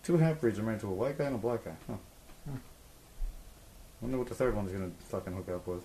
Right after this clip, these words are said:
Speaker 2: Black guy.
Speaker 1: Nah, I should probably hook up with, like, an Asian or some shit.
Speaker 2: Nah. Black guy.
Speaker 1: She'll hook up with a monk.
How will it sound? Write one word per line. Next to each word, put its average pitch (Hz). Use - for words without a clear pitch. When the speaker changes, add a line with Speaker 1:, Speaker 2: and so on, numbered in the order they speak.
Speaker 2:
Black 90
guy. 98
Speaker 1:
Nah, 71
I -
should -
probably 80
hook 85
up 76
with, 80
like, 80
an 76
Asian 90
or 78
some -
shit. 87
Speaker 2:
Nah. 90
Black -
guy. -
Speaker 1:
She'll 147
hook 123
up 110
with 98
a 90
monk. 90